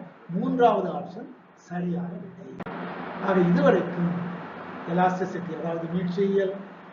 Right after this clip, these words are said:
பரப்பு இழுவிசை, பாகியல், இதெல்லாம் சேர்ந்து மொத்தமாக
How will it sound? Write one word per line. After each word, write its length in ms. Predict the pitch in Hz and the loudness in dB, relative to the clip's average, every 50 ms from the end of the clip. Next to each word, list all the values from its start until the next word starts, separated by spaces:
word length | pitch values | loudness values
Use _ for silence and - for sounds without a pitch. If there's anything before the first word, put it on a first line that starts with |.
| - | -6
பரப்பு 300 | 160 160 175 175 180 190 | -6 -4 -4 0 2 4
இழுவிசை, 600 | 190 190 202 196 196 196 196 196 190 196 196 - - - - - - 180 | 4 6 6 6 6 6 4 2 0 0 0 -2 -6 -12 -16 -16 -12 -6
பாகியல், 460 | 180 190 175 170 175 185 185 175 - - - - - - | -4 -2 -2 0 0 0 0 0 -2 -4 -8 -12 -14 -12
இதெல்லாம் 300 | 156 165 175 202 233 262 | -8 -4 -2 -2 0 -2
சேர்ந்து 460 | - - 196 185 175 180 208 175 175 - - - - - - | -2 -2 -4 -2 -2 0 0 0 -2 -2 -6 -8 -8 -8 -6
மொத்தமாக 580 | 180 202 208 - 262 226 202 185 170 170 - - | -6 -4 -4 -2 -2 -2 -2 -4 -4 -4 -6 -6